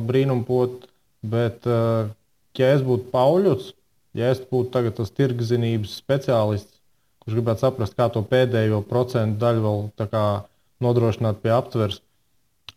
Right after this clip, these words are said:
kā es varētu tev presingot? Kā es varētu atrast tavus sāpīgos punktus?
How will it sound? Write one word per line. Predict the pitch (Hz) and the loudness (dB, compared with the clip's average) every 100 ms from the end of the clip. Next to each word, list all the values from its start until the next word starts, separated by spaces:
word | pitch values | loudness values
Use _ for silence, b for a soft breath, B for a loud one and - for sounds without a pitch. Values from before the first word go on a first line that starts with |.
| - | 0
kā | 180 170 | 2 4
es | 131 | 4
varētu | 147 120 104 120 | 2 2 2 -2
tev | 104 | 0
presingot? | - 131 - 98 95 95 - _ _ _ - | 0 0 0 -2 -2 -4 -8 _ _ _ 0
Kā | 139 | 2
es | 135 | 4
varētu | 143 117 110 | 4 4 2
atrast | 131 117 107 113 | -2 -2 -4 -2
tavus | 104 - | -4 0
sāpīgos | 127 117 107 104 98 - | 0 0 -2 -2 -4 -2
punktus? | 117 104 - | -2 -2 -8